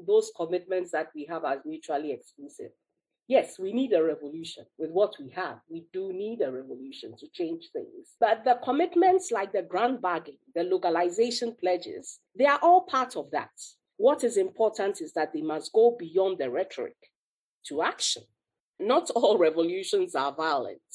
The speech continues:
but what is important is that there must be a transformation. So we cannot just tweak the edges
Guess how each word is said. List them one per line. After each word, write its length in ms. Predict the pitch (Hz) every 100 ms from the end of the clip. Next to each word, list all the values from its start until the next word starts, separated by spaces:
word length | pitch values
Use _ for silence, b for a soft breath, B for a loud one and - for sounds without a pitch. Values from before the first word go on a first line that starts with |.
| -
but 200 | - 156
what 200 | 220 247
is 120 | 226 175
important 640 | 156 - 214 208 196 -
is 140 | -
that 200 | 151 147
there 100 | 156
must 280 | 156 160 -
be 140 | 160
a 60 | 160
transformation. 840 | 165 143 139 127 151 170 - - - _ _ _ _
So 140 | - 180
we 140 | 190
cannot 340 | 185 185 254
just 300 | 247 220 -
tweak 240 | - 196 -
the 180 | - -
edges 680 | 180 170 123 - - -